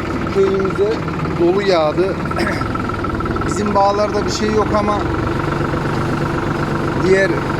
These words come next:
köy önündeki, köye yakın bağlarda herhalde zarar varmış. Çünkü <clears throat> bayağı şiddetli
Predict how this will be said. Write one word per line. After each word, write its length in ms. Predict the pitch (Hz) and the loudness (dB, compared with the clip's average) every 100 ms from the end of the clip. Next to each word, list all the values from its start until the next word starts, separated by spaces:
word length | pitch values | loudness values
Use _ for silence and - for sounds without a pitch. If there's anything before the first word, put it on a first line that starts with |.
| 147 | 2
köy 140 | 202 208 | 6 8
önündeki, 440 | 202 196 180 170 170 - | 6 6 6 6 4 4
köye 220 | 190 196 | 4 6
yakın 400 | 202 190 202 196 | 4 2 2 4
bağlarda 580 | 180 180 180 180 202 202 - 330 330 330 330 320 - - - - - - - 160 | 4 4 4 4 4 2 0 -2 -2 -2 -2 -2 0 0 -2 -2 -2 -2 0 2
herhalde 540 | 180 180 180 190 175 143 139 147 | 2 2 4 4 2 2 0 2
zarar 300 | 170 180 175 | 4 6 4
varmış. 500 | 175 185 156 165 165 - - - - - - - - - - 180 | 4 4 4 2 0 -2 -2 -2 -2 -2 -2 -2 -2 -2 -2 0
Çünkü 340 | 185 151 - - 175 180 143 - 110 - | 0 2 0 0 0 0 -2 -2 -2 -2
<clears throat> 680 | 127 127 123 - - - 147 | -2 -2 -2 -2 -2 -2 2
bayağı 300 | 170 185 170 | 2 4 2
şiddetli 480 | - 170 185 147 | -2 0 2 2